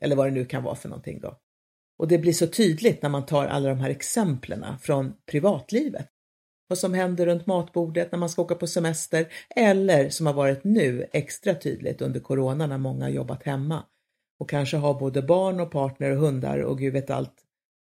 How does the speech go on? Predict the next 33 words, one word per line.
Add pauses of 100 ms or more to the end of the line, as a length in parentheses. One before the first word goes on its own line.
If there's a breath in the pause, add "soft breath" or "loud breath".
(240)
eh,
väldigt
nära. (440)
Och
då (280)
när
man
bokstavligen
går
på
varandra, (400)
då
händer
det
ju
intressanta
saker. (320)
Och (100)
de
som
har
sagt
att
man
inte
kan
prata
om
olikheter, (600 loud breath)
eh,
överhuvudtaget
mellan
människor,